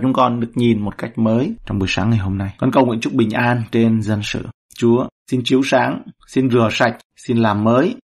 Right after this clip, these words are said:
xin ý Cha được nên, xin danh Cha được tôn thánh, xin nước Cha được đến, và xin cho chúng con có thể được nói, được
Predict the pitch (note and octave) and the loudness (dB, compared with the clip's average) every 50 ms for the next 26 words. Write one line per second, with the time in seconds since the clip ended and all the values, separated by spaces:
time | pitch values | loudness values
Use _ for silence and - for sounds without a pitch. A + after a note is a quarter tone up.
0 | _ - - C3+ A#2+ - C3+ C#3 - - - D3+ C#3+ C#3+ D3 D3+ C3 A#2+ A2+ A#2+ | _ -2 0 0 2 4 2 2 2 2 2 2 2 2 2 2 0 0 0 2
1 | C3+ C#3+ D3+ D#3 D3+ - - _ _ _ - A#2+ B2+ A#2+ C3+ C3+ C#3 C3+ - D#3 | 2 2 2 0 -2 -6 -12 _ _ _ -4 -2 0 2 2 2 2 2 2 2
2 | C#3+ D3 D3 C#3+ B2 A2+ - - C3 C3 B2+ A#2 A#2 A2+ A2+ - A2+ - _ - | 2 4 2 2 0 -2 -2 0 0 0 2 2 2 2 0 0 -4 -8 _ -2
3 | B2+ B2+ B2+ C3+ D#3 D#3+ D#3 - D#3 D3+ D3 D3+ D3 C#3 B2+ A2 A#2+ B2+ C3+ D3 | 0 2 4 4 2 2 0 0 2 4 4 6 4 4 2 2 2 2 2 2
4 | G3+ A#3 - _ _ _ - A2 - D3+ D3+ - D#3 D3+ - D3+ D#3+ D#3 D#3+ D3+ | 2 -4 -8 _ _ _ -10 -2 0 0 2 4 2 2 2 0 0 4 4 4
5 | D3 C#3+ D3+ D3+ D3 B2+ A2 A2 A#2 A2+ A#2 A#2 A2 A2 A2+ A#2 B2+ C#3 D#3+ F#3 | 4 4 2 0 2 2 2 2 2 0 0 0 0 2 4 4 4 2 2 0
6 | F#3 F#3 - _ - C3+ C#3 C3+ C3 C3 B2+ A#2 A#2 | -2 -6 -10 _ -2 2 4 4 6 4 4 2 -2